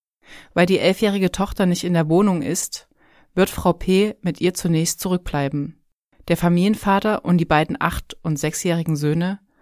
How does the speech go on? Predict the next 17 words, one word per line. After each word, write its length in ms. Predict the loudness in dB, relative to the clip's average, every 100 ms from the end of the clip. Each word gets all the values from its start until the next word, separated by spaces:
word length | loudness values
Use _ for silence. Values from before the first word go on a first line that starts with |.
| _
sollen 260 | -2 2 4
jetzt 420 | 4 2 -12 _ _
direkt 440 | -4 0 0 -2
abgeschoben 600 | -6 -6 -6 -4 -4 -2 -2
werden. 480 | -2 -2 -4 -6 _ _ _ _ _ _
Die 100 | -4
drei 320 | 2 4 4
sitzen 340 | 4 0 0 0
in 120 | 2
dem 140 | 0
Polizeiwagen, 1000 | 0 -2 -2 0 0 0 -4 -4 -6 -8 _ -2
der 100 | 0
von 200 | 0 2
den 320 | 0 -2 -2
DemonstrantInnen 1120 | 0 0 -2 -2 -2 -2 _ -2 0 -2 -4
blockiert 500 | -10 -4 -4 -2 -4
wird. 240 | -4 -6